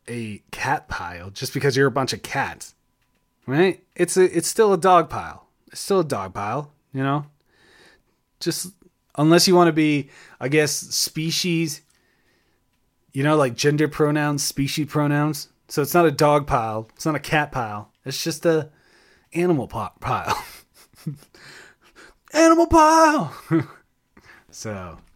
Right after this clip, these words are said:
yeah, that's what I think. Whoa, you guys hearing that? A weird fucking thing happening. I'm sorry, guys, if that's,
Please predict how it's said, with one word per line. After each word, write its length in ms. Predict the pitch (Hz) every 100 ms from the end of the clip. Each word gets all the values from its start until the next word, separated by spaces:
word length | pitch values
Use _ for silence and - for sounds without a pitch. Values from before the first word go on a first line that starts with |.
| _
yeah, 160 | 82 - _
that's 180 | 80 -
what 80 | 71
I 80 | 67
think. 160 | 71 _ _ _ _ _ _ _ _ _ _ _ _ _ - - - - _ _ -
Whoa, 440 | 139 151 123 95
you 140 | 95 208
guys 200 | 403 -
hearing 240 | 254 262
that? 300 | 269 262 254 _ _ _ _ _ _ _ _ _ _ _ _ _ _ _ _ _ _ _ _ _ -
A 60 |
weird 760 | 107 117 147 170 160 139 113 - _ _
fucking 460 | _ - 139 151 120
thing 400 | - 143 151 143
happening. 500 | 143 143 143 147 139 _ _ _ _ _ _ _ _ _ _ _ - - - - - - - _ -
I'm 220 | 147 147
sorry, 340 | - 110 95 95
guys, 340 | 101 107 104
if 240 | 95 -
that's, 680 | - 101 - - - - -